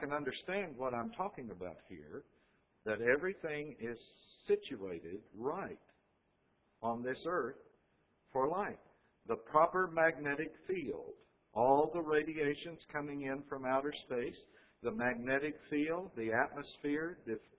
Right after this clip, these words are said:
disperse that for our life and the way that we live. And we're not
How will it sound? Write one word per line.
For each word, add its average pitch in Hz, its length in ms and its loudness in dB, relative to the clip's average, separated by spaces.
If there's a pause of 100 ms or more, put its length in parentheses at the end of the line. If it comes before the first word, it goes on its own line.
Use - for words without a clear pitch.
disperse 131 600 -2 (1400)
that 101 360 -6 (440)
for 104 200 -2
our 113 180 0
life 156 240 -6 (960)
and 104 160 -8
the 104 100 -2
way 120 160 6 (100)
that 123 160 -6
we 131 160 -4
live. 143 280 -6 (1200)
And 101 160 -6
we're 104 140 -4
not 123 300 -2